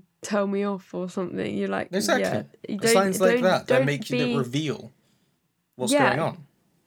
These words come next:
Speaker 1: Don't act in a certain way because you're scared of the consequences. Act in a certain way because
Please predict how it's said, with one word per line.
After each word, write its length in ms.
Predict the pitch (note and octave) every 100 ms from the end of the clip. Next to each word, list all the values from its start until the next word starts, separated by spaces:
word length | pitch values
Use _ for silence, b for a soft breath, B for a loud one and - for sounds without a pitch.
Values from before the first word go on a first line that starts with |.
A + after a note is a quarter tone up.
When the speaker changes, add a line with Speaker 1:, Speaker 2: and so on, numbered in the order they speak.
| - - A3
Speaker 1:
Don't 480 | - B3+ C#4 C#4 A3+ _ _ _ _ _ _ _ _ _ -
act 500 | A#3+ - - - - -
in 160 | A3
a 80 | G#3+
certain 460 | - A3 G3+ G#3 G#3
way 200 | G3 F#3+
because 360 | F#3+ - F#3
you're 100 | F#3+
scared 380 | F#3 - F#3+ F#3
of 100 | F#3
the 60 | F#3+
consequences. 880 | - G3 F#3 - - F3+ - F#3 F#3 -
Act 320 | G#3 - -
in 80 | G#3+
a 60 | G3
certain 420 | - G3+ - F#3+
way 240 | F#3+ F#3
because 600 | F3+ F#3 - F3+ F3+ F3+